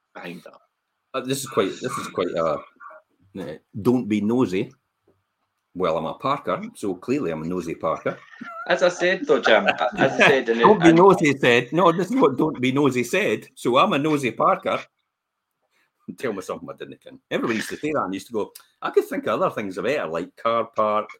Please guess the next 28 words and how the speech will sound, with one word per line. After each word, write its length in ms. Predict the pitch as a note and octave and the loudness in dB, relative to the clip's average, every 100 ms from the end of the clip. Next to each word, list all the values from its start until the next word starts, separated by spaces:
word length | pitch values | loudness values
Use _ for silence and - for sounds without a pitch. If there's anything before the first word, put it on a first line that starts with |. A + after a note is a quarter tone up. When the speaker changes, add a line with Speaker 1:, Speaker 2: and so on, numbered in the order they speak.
| _ | _
Speaker 2:
Parker 320 | A2+ A2 A2 | -4 -2 -6
no." 440 | G2+ G#2 G#2+ G#2 G2+ _ | -6 -4 -4 -8 -12 _
<laughs> 100 | - F5 - - F#5 - - | -18 -16 -14 -14 -14 -14 -6
It's 240 | E3+ - - | -2 -2 0
like, 260 | D3 - - G#3 - - - - F5+ | -2 0 -6 -8 -10 -8 -8 -8 -6
<laughs> 460 | C#3 - - - C3 | -6 -6 -12 -8 -2
and 100 | C#3 | 0
then 120 | C3+ | 2
they 80 | B2+ | 0
used 200 | C3+ C3+ | -2 -4
to 80 | |
shut 180 | - A2 | -8 -4
up. 200 | A#2 G2 _ - - | -4 -6 _ -20 -12
<laughs> 160 | - C3 | -10 -4
It's 180 | D#3+ - | -4 -2
like, 180 | B2+ A2 | -2 -2
"Oh, 120 | A#2 G#2+ | -4 -4
I'll 60 | A2 | -4
not 140 | A#2 | -4
call 180 | A2+ F2+ | -4 -6
you 60 | |
nosy 220 | F#2+ F2+ D#2+ | -8 -8 -6
Parker 340 | G#2+ G2+ D#2+ | -4 -4 -6
anymore 280 | D2+ D2+ D2 | -12 -10 -10
then." 140 | C#2+ C#2+ _ - - | -12 -14 _ -20 0
Anyway, 340 | C#3 D3 F2+ - - - - | 2 2 -2 -6 -12 -10 -10
it's 180 | A2+ | -6
a, 60 | B2 | -6